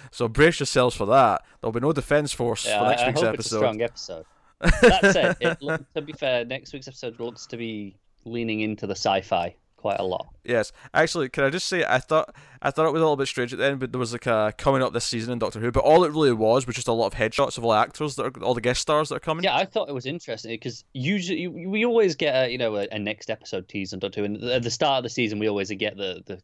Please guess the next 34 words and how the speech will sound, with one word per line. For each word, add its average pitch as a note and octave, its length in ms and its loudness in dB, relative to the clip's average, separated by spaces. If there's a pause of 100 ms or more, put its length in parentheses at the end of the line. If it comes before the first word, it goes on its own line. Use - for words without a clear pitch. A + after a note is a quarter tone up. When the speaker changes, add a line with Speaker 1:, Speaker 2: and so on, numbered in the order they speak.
(140)
Speaker 2:
the G2+ 80 -8
this G2+ 220 -6
season F#2 440 -4
one. D2+ 140 -16 (180)
Speaker 1:
Yeah, D3 140 4
there's C#3+ 120 4
also F#3+ 360 2
usually D3 320 0
opening C3 340 -2
titles, G2 400 -6
which - 160 -10
was G#2 80 -10
not A2+ 160 -2
on G#2 120 -2
this G#2 140 -8
episode G2+ 280 -8
either. G#2+ 260 0 (1080)
Speaker 2:
Yeah, B2+ 200 -2 (240)
no, B2 200 -8
it's - 140 -20
true. C#3 180 -4 (300)
Um, G#2+ 260 0 (240)
I, B2+ 100 2 (120)
I C3+ 120 2
think C#3+ 320 -4
very B2 320 -2
intentionally A2 760 -10
because A#2 480 -8
we G#2+ 80 -6
hadn't A2 280 -4
seen G2+ 200 -8
the F#2 80 -10
Doctor F#2+ 320 -10
yet, E2+ 220 -16